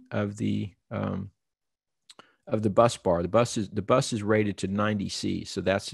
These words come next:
that, that was a big issue that we had to take care of. So there's some, um, examples of just, you know,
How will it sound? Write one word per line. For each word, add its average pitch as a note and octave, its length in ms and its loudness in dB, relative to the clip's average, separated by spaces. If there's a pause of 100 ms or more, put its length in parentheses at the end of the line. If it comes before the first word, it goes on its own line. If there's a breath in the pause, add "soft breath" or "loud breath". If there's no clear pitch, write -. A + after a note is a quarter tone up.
that, G#2+ 300 0
that G#2+ 140 2
was G2+ 100 -6
a F#2+ 60 -6
big F#2 200 -2
issue F2 300 -4
that E2+ 120 -10
we F2+ 140 -6
had F2 180 -6
to F2+ 100 -10 (240)
take - 180 -4
care E2+ 240 -2
of. E2 220 -8
So G2 280 -4 (720 soft breath)
there's B2 220 4
some, A#2+ 340 0
um, G#2 460 0 (180)
examples A2+ 600 2
of F#2+ 240 -2 (100)
just, A2 340 -4
you G#2+ 100 -4
know, G2 240 -2